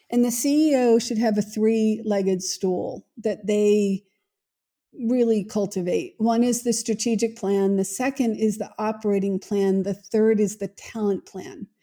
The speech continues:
So if we plant a flag three years out and say, "We want to be over here,"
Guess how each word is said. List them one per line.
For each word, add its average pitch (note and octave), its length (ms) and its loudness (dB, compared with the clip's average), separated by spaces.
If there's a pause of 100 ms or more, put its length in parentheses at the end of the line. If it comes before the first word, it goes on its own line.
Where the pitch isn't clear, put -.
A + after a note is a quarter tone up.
(380)
So G#3+ 500 4
if A3+ 220 2
we B3 580 0
plant A#3+ 360 2
a A3 160 6
flag A3 580 0
three G#3+ 320 0
years G3 320 2
out B3 400 2
and G#3 160 2
say, G#3+ 180 2
"We A3 160 2
want G#3+ 200 2
to G3+ 60 2
be G3+ 200 2
over F#3+ 160 -4
here," A3+ 720 -2